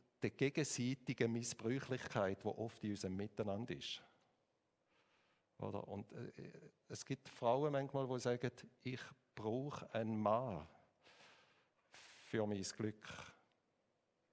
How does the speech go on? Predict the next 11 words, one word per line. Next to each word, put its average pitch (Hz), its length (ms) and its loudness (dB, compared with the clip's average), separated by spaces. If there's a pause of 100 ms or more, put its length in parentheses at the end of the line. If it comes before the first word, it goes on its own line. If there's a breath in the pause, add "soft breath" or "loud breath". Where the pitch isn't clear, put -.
(560 loud breath)
Es - 220 -16
wäre 98 280 2 (120)
missbraucht 117 960 -4
fürs - 360 -2
Ego. 85 420 -2 (1200 loud breath)
Nein, 117 260 -2 (140)
du 117 120 0
brauchst 120 400 -2
es 110 200 -6
vis-à-vis, 113 720 0 (560 soft breath)
um 107 240 4